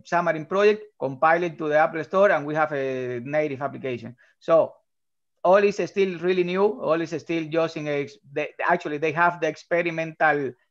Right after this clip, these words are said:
uh, flag right there. If we look for, uh, Blazor mobile bindings,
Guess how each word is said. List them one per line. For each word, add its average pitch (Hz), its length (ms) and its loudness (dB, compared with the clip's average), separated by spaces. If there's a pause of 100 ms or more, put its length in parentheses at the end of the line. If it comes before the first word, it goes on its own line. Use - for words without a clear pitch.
(160)
uh, 143 500 0 (120)
flag 175 340 4
right 165 240 2
there. 165 180 2
If 131 200 -4
we 151 100 -6
look 170 240 -2
for, 156 300 0 (340)
uh, 151 240 0
Blazor 165 640 0 (500)
mobile 156 520 4
bindings, 170 600 0